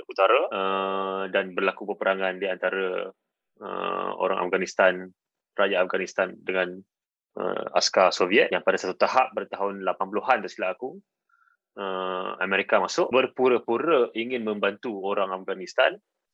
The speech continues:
tapi sebenarnya supaya dia orang dapat make sure yang Soviet tidak dapat kawal Afghanistan saja, sebab bawah Afghanistan itu adalah Pakistan,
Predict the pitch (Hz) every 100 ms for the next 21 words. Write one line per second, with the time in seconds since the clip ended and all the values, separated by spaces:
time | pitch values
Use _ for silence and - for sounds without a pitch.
0 | _ _ _ - 98 104 110 101 117 151
1 | 139 - 113 101 104 101 98 - 104 92
2 | _ _ _ _ _ _ _ 107 98 123
3 | 104 101 95 95 98 - - 101 110 92
4 | 101 92 98 98 107 101 90 98 92 -
5 | 87 87 92 143 190 _ _ _ _ _
6 | - 92 95 90 98 131 104 107 107 120
7 | 120 151 113 113 - - 127